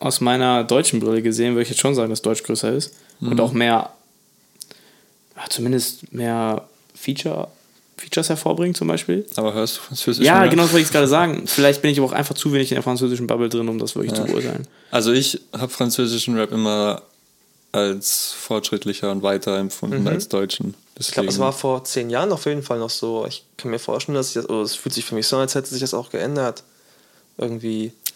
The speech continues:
Speaker 2: Weiß
Speaker 3: Also
Speaker 2: ich nicht. Frankreich hast du halt immer einen sehr, sehr großen Mix an so Subgenres, find
Speaker 3: Ja.
Speaker 2: ich.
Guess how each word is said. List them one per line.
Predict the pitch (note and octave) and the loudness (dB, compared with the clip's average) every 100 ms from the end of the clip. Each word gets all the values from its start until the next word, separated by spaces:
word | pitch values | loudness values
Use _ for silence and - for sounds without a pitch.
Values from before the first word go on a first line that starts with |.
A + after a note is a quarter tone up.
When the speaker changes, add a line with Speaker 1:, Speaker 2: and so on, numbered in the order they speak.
| - | -10
Speaker 2:
Weiß | - B2 | -6 0
Speaker 3:
Also | - | 2
Speaker 2:
ich | C3 | 2
nicht. | - - | 0 -6
Frankreich | - - B2+ D#3 D3+ | -14 0 2 2 2
hast | D3 C#3+ B2+ | 0 0 0
du | |
halt | G#2+ | 0
immer | C3 C#3 B2+ B2 A#2+ A2+ - - _ _ _ _ _ _ _ | 2 2 2 2 2 -2 -6 -16 _ _ _ _ _ _ _
einen | - | -10
sehr, | G#2 A2 A2+ A2+ | -2 2 2 2
sehr | A2 | 0
großen | G#2 A2 G#2+ A2 | 2 0 0 0
Mix | G#2+ - | -2 -2
an | A2+ G2+ G2 G2 - - | -4 -2 -2 -4 -8 -10
so | - G2 | -4 -2
Subgenres, | F#2 - G#2 - G2+ G2 F#2+ - - _ - | -2 -2 -2 0 0 0 -2 -6 -12 _ -6
find | B2 | -2
Speaker 3:
Ja. | A2 | -2
Speaker 2:
ich. | F2+ | -4